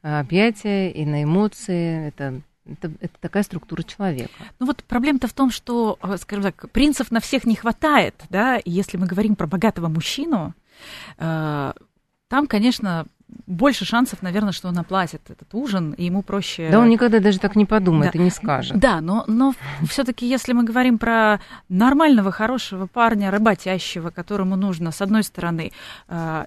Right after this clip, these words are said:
Speaker 2: и маме помочь, и, может быть, на какую-то учебу отложить, и там на ремонт машины, и там дом подремонтировать, и так далее, и так далее.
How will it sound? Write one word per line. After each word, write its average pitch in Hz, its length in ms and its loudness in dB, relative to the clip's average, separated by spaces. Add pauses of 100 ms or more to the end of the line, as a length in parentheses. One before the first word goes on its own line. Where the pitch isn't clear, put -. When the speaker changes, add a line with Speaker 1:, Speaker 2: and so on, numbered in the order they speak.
Speaker 2:
и 285 80 4
маме 208 280 8
помочь, 180 640 -2
и, 226 200 -2
может 233 180 4
быть, 220 100 -2
на 220 120 0
какую-то 233 240 -6
учебу 214 460 0
отложить, 170 720 -4
и 220 200 0
там 220 180 0
на 208 40 4
ремонт 220 320 2
машины, 185 720 -2
и 226 260 -6
там 214 200 0
дом 214 180 6
подремонтировать, 185 960 -2
и 190 80 -10
так 196 180 -4
далее, 180 220 0
и 175 40 -4
так 208 120 -10
далее. 359 260 0